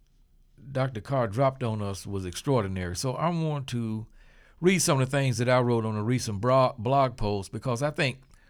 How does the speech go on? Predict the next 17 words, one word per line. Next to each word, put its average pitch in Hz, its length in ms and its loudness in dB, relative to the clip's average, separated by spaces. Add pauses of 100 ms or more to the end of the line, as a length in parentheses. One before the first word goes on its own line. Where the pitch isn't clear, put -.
(640)
a - 20 -4
lot 175 160 0
of 147 80 -2
people 131 260 0
don't 131 340 0
really 131 260 2
know 123 200 -2
the 107 120 -2
history 113 420 -2
of 92 100 -6
Carter 120 300 -2
G. 104 160 -6
Woodson. 120 420 -2
It's 120 140 -6
a 139 60 -6
remarkable 139 500 -2
history. 98 480 -4